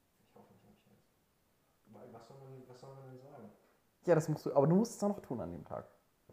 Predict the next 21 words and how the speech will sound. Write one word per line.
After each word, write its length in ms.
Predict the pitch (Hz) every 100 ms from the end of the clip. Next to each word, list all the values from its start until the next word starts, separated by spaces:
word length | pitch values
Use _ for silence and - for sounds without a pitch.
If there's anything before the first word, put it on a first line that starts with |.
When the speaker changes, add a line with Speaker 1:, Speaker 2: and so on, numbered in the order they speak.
| - _ _ _ -
Speaker 2:
Und 80 | 147
ich 100 | 160
schick 160 | 208 -
dir 80 |
das 120 | 101 98
dann 100 | 85
auch 120 | 107
nochmal. 340 | 117 101 69 - _ _
Speaker 1:
<laughs> 180 | - -
Hey, 440 | 175 151 139 131 139
wirklich? 420 | 185 233 233 - -
Speaker 2:
Ja. 200 | 127 - - - -
Speaker 1:
Stellst 280 | 160 156
du 40 | 156
einen 80 | 156
Timer 280 | 156 156
auf 100 | 151
dreißig 320 | 147 151 151 -
Jahre? 320 | 147 185 - 160 -
Speaker 2:
<laughs> 680 | 208 202 - - 185 175 190
Ja. 1160 | 147 117 - - - - 196 185 - - -